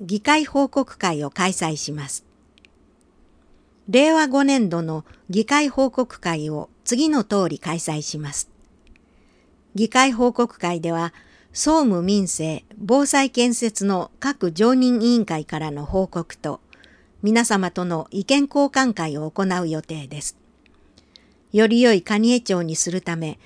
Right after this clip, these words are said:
皆様のご意見をお聞かせください。日時、十月二十八日土曜、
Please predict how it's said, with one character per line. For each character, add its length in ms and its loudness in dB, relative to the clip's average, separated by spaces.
皆 260 4
様 260 0
の 140 -4
ご 160 2
意 80 0
見 300 0
を 140 -6
お 80 -6
聞 140 -14
か 100 2
せ 160 -4
く 120 -12
だ 120 -8
さ 180 -10
い。 120 -14
日 360 0
時、 220 -14
十 240 2
月 260 2
二 180 2
十 220 -2
八 320 -4
日 400 -2
土 200 0
曜、 360 0